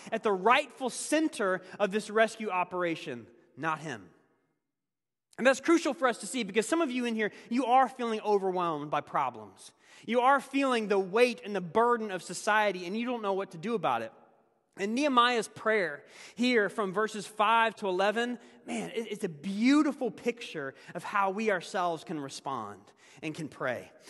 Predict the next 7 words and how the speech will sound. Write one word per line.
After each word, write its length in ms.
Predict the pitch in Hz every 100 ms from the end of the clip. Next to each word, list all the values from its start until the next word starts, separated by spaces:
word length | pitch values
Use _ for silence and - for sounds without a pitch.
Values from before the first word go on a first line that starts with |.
| -
How 180 | - 226
does 180 | 247 185
Nehemiah 760 | 214 220 185 180 185 165 139 - -
pray 300 | - 160 147
here? 360 | 120 117 - - _ _ _ _ _ _ _ -
Well, 120 | 220
first, 720 | - 302 269 - - -